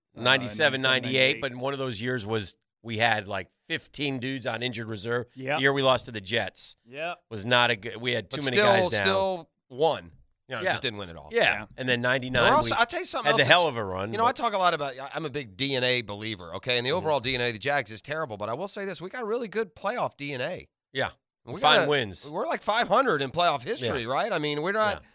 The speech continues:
Speaker 3: very rarely one and done, and so hopefully that D N A kicks in as we become good, and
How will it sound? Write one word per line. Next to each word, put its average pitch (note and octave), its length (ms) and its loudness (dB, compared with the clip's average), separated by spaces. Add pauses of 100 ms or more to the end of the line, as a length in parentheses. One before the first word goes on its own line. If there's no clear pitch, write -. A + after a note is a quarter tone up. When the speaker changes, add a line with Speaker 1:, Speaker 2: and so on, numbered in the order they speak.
(160)
Speaker 3:
very A3+ 320 2
rarely A3 340 2
one F3+ 220 0
and E3 140 -2
done, G#3 260 2
and D3 160 -4
so E3 400 0
hopefully G3 280 -2
that G3+ 200 -2
D E3+ 140 -4
N D3 60 0
A C#3 100 0
kicks - 260 -10
in C#3 140 -10
as B2 120 -8
we C#3+ 100 -12
become B2 360 -12
good, B2+ 340 -8
and A2+ 140 -10